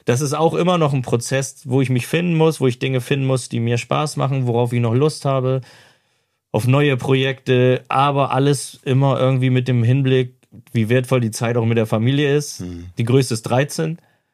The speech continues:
Speaker 1: Die hat jetzt schon manchmal keinen Bock auf uns.
Speaker 2: Ach, krass,
Speaker 1: <laughs> Und
Speaker 2: ja.
Speaker 1: deswegen muss man sehen, dass man die Zeit auch
Speaker 2: <laughs>
Speaker 1: irgendwie noch einfängt mit ihr, die man
Speaker 2: Ja,
Speaker 1: hat.
Speaker 2: ja.
Speaker 1: Und dass das eigentlich viel wertvoller ist. Aber das sammle ich jetzt auch wieder in dem Podcast, wo man ein bisschen,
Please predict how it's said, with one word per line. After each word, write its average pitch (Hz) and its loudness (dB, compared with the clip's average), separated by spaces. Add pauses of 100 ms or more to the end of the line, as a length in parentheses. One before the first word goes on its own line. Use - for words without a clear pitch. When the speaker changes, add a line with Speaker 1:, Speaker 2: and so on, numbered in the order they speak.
(140)
Speaker 1:
Die 135 2
hat 123 2
jetzt 135 0
schon 135 -2
manchmal 135 0
keinen 131 -2
Bock 135 0
auf 131 0
uns. 143 -2
Speaker 2:
Ach, 151 0
krass, 127 -2
Speaker 1:
<laughs> - -12
Und 143 4
Speaker 2:
ja. 151 6
Speaker 1:
deswegen 135 2
muss 139 0
man 135 2
sehen, 147 0 (160)
dass 131 2
man 131 4
die 139 2
Zeit 147 -2
auch 143 2
Speaker 2:
<laughs> 151 2
Speaker 1:
irgendwie 139 2
noch 135 4
einfängt 147 -2
mit 127 -2
ihr, 123 2
die 120 -4
man 117 2
Speaker 2:
Ja, 120 2
Speaker 1:
hat. 135 0
Speaker 2:
ja. 123 -6 (520)
Speaker 1:
Und 120 2
dass 120 2
das 135 -2
eigentlich 131 0
viel 117 0
wertvoller 135 0
ist. 175 -4
Aber 139 0
das 151 -4
sammle 117 -4
ich 123 0
jetzt 123 -4
auch 127 0
wieder 120 -2
in 120 -4
dem 120 0
Podcast, 127 -4
wo 123 -2
man 120 0
ein 113 -4
bisschen, 113 -2